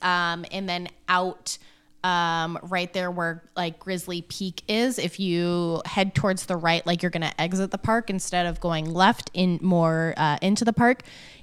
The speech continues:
in that little, uh, alcove area that's between, uh, Avengers Campus and Carthay Circle is where they have Ernesto de la Cruz. Um, that's kind of one of the smaller trails, but that line does get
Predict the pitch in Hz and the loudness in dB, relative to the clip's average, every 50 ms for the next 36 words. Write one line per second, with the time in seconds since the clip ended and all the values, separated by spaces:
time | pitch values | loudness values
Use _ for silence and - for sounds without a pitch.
0 | - - 220 220 214 190 - - 190 196 190 196 190 185 180 170 - 165 170 160 | 0 2 4 6 6 6 4 4 2 4 6 6 6 8 6 6 4 4 4 4
1 | - - 175 185 190 - - 247 233 240 233 - 226 226 233 226 233 226 202 202 | 4 6 6 4 4 4 4 4 4 4 4 4 4 4 6 6 4 4 4 0
2 | 180 - - 190 - - - 202 196 185 185 180 180 180 185 180 - - - - | -2 0 -4 -4 0 2 2 4 4 4 4 4 2 2 0 0 -4 -6 -20 -20
3 | - - - - _ - - 185 170 165 160 156 - - 180 180 180 175 175 175 | -20 -20 -20 -20 _ 0 4 4 6 6 6 6 6 4 4 4 6 4 4 2
4 | 175 - - - 175 170 170 - 170 165 - - - 180 170 165 160 165 - - | 0 -2 0 0 0 0 2 2 2 2 0 -2 -2 0 2 2 0 0 -4 0
5 | - 170 170 165 - 170 160 156 165 165 160 160 170 - - - - - - 220 | 0 0 2 2 2 4 4 4 4 4 2 0 -2 -6 -8 -6 -4 0 4 2
6 | 220 - - 269 285 302 294 - - - - - - - 208 202 190 180 170 - | 2 6 6 8 8 8 6 2 -12 -20 -20 -16 -4 2 4 6 6 6 6 4
7 | - 180 175 170 170 175 160 165 160 175 165 165 170 - - - 202 202 196 196 | 4 4 4 4 4 4 2 2 4 6 6 6 6 2 2 2 4 6 6 6
8 | 185 170 170 - - - 190 185 185 175 185 175 170 165 165 - - - - 220 | 6 4 4 2 0 4 4 4 6 6 4 4 4 2 2 2 2 4 6 6
9 | 214 196 180 175 190 277 392 - - - - - - - - - - - - 190 | 6 6 4 4 4 2 2 0 -2 -10 -12 -20 -20 -20 -20 -20 -10 0 2 4
10 | 180 170 170 160 160 165 165 160 - 202 - 190 190 - - - - - - - | 6 6 6 6 4 4 2 0 -2 0 2 2 2 2 0 -8 -10 -8 -2 2
11 | 269 277 277 262 208 220 214 196 190 175 175 170 - - - - 214 202 190 196 | 4 6 6 6 4 4 4 4 4 2 0 -2 -2 -2 -2 2 4 6 8 8
12 | 196 190 190 180 175 170 - - 185 170 160 160 170 165 - - 170 - - 170 | 8 8 8 6 4 2 0 0 2 4 6 6 4 4 2 -2 0 4 8 8
13 | 175 185 - 196 196 185 180 185 190 185 190 180 185 170 170 170 - - - - | 8 8 6 6 6 6 8 8 6 6 4 4 4 4 4 4 2 -2 -4 0
14 | 180 170 165 165 151 - - - | 4 4 6 4 4 2 0 -2